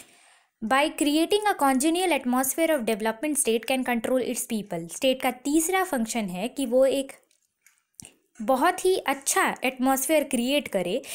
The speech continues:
एक अप्रोप्रिएट एटमॉस्फेयर क्रिएट करे स्टेट के डेवलपमेंट के लिए, जिसके मदद से वो लोगों को कंट्रोल कर पाएगा।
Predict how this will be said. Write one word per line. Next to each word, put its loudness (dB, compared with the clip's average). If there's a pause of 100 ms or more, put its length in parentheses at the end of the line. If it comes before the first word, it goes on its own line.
(160)
एक 0 (140)
अप्रोप्रिएट 2
एटमॉस्फेयर 0
क्रिएट 0
करे -2
स्टेट 0
के 0
डेवलपमेंट -2
के -2
लिए, -2 (840)
जिसके 0
मदद 0
से 0
वो -2 (800)
लोगों 4
को 2
कंट्रोल 2
कर 0
पाएगा। -4